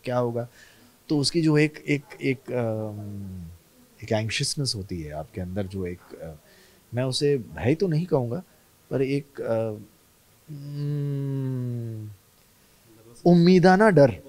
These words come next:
जो कहते हैं, वो है कि आप, आप, आपने जिस बच्चे को सं-, संजो कर पाला है, बड़ा किया है, उसमें अपना, अपना जीवन डाला है, अब उसके आगे आप और कुछ नहीं कर सकते।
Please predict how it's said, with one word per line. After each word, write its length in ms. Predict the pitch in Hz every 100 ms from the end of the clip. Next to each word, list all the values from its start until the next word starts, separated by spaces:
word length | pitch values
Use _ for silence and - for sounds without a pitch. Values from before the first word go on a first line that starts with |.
| 92
जो 160 | 92 -
कहते 300 | 78 - 73
हैं, 220 | 71 69 - - - - _ 95
वो 300 | 92 139 143
है 420 | 98 78 - - -
कि 100 | 104
आप, 320 | 101 110 - - -
आप, 240 | 104 110 -
आपने 640 | 101 107 - 120 123 123 113 98 _ _ - 101
जिस 260 | 107 - 107
बच्चे 260 | - 135
को 140 | 135 120
सं-, 400 | - 107 98 -
संजो 420 | - 107 120 143
कर 240 | 139 120 - _ _ _ _ _ _ _ - - -
पाला 300 | 101 110 101
है, 260 | 101 90
बड़ा 240 | 95 110 131
किया 320 | - 110 104
है, 220 | 101 101
उसमें 300 | 98 - 110
अपना, 380 | 104 110 110 107
अपना 400 | 101 - - 110
जीवन 400 | 90 104 139 127
डाला 240 | 87 71
है, 180 | - - - - - - - - - _ - - - - - - 165
अब 200 | 160 -
उसके 260 | 147 - 165
आगे 200 | 139 147
आप 200 | 135 135
और 120 | 120
कुछ 220 | 135 110
नहीं 100 | 117
कर 100 | 92
सकते। 320 | - 82 73